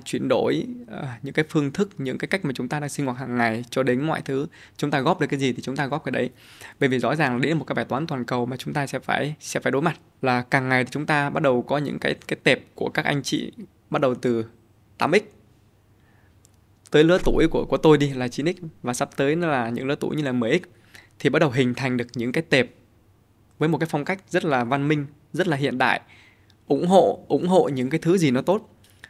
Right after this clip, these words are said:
và cùng nhau chung tay để cùng xây dựng ra một cái cộng đồng, xây dựng ra được một cái đất nước mà ở những thế hệ sau này thì mình sẽ là cái nền tảng cho những thế hệ sau này để họ phát triển tiếp. Vì vậy cho nên là tôi rất là, là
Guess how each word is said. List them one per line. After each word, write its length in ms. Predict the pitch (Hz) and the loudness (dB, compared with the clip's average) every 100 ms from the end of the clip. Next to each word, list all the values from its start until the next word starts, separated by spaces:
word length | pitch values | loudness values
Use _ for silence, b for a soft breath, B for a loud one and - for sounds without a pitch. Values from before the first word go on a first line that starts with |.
| B | B
và 200 | 123 127 | 0 0
cùng 320 | 123 - 139 | 2 2 4
nhau 240 | 127 147 147 | 2 0 0
chung 180 | 160 147 | -2 0
tay 200 | 156 143 | 0 0
để 80 | 135 | 0
cùng 180 | 143 123 | -2 -2
xây 180 | 147 | -2
dựng 100 | 147 135 | -2 -2
ra 100 | 135 | -2
một 200 | 127 123 | -2 -4
cái 100 | 143 | -4
cộng 200 | 156 143 | -4 0
đồng, 240 | 127 117 - _ | 0 -2 -8 _
xây 240 | - 143 | -2 2
dựng 200 | 143 147 | 2 0
ra 100 | 139 | -2
được 120 | 131 123 | -2 -2
một 220 | 123 - | -6 -2
cái 120 | 131 | -2
đất 160 | 151 165 | 0 0
nước 260 | 190 233 B B B B B | 0 -2 B B B B B
mà 200 | 143 127 | -2 0
ở 120 | 120 131 | 2 0
những 140 | 139 | 0
thế 140 | 160 | 0
hệ 220 | 175 185 - | 0 0 -2
sau 260 | - 156 | 0 2
này 280 | 147 127 120 | 2 0 -2
thì 220 | - 123 123 | -4 -4 0
mình 220 | 131 127 | 0 2
sẽ 100 | 156 | 0
là 60 | |
cái 100 | 147 | 0
nền 180 | 156 123 | 0 0
tảng 180 | 113 143 | 0 0
cho 80 | 160 | 0
những 140 | 135 | -2
thế 100 | 170 | -2
hệ 100 | 170 | -4
sau 160 | - 139 | -4 -4
này 140 | 131 | -2
để 80 | 131 | -2
họ 100 | 160 | -4
phát 120 | - 165 | -6 -6
triển 160 | 123 | -2
tiếp. 160 | 180 196 - B B B B B - | 0 0 -4 B B B B B 0
Vì 100 | 131 | 2
vậy 140 | 139 | 2
cho 120 | 135 | 2
nên 180 | 147 147 | 2 2
là 100 | 135 | 0
tôi 180 | 120 147 | -2 0
rất 160 | 185 190 | 0 2
là, 200 | 127 117 | 2 2
là 240 | 117 113 | 0 -2